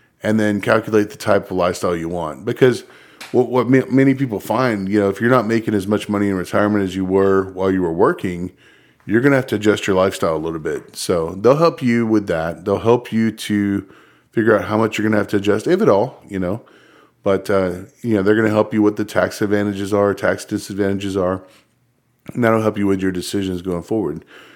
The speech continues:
But the most important thing is with retirement, it's all time-based. So the younger you are, when you start getting that plan,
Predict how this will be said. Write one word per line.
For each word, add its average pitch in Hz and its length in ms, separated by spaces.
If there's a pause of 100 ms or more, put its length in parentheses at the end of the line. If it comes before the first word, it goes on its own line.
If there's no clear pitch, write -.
(220)
But 107 140
the 123 100
most 143 340
important 127 400
thing 110 140
is 101 300
with 101 160
retirement, 92 580
it's 98 160
all 101 160
time-based. 113 800 (320)
So - 160
the 101 140
younger 113 280
you 113 220
are, 92 400
when 95 140
you 92 80
start 95 240
getting 95 160
that 87 160
plan, 92 360